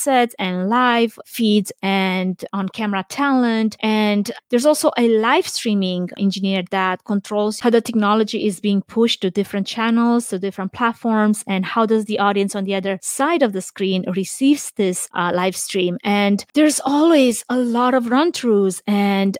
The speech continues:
everything adds on to create this perfect show. Because if you think about of a T V show, people don't just show up in front of the camera and start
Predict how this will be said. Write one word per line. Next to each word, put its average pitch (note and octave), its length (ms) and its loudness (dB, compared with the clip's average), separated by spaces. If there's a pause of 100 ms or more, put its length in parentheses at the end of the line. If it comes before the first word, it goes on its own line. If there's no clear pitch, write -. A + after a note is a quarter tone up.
everything C#4 880 2
adds A3 460 2
on G#3 380 0
to A3 100 -2
create G#3 640 0
this - 340 -6
perfect A#3 640 -2
show. A3 640 0
Because A3+ 520 -4
if A#3+ 180 -2
you C#4 80 -2
think F4 180 -4
about B3 480 0
of A3 220 -2
a G#3+ 180 0
T - 200 -4
V B3 220 -4
show, A3 680 0
people D4 240 2
don't D#4+ 260 0
just C#4+ 240 -4
show B3 200 -4
up A#3+ 300 0
in G#3+ 120 4
front A3+ 280 -2
of A3 60 -2
the G#3+ 100 -4
camera A#3 540 -2
and G3+ 180 -4
start G3+ 340 -2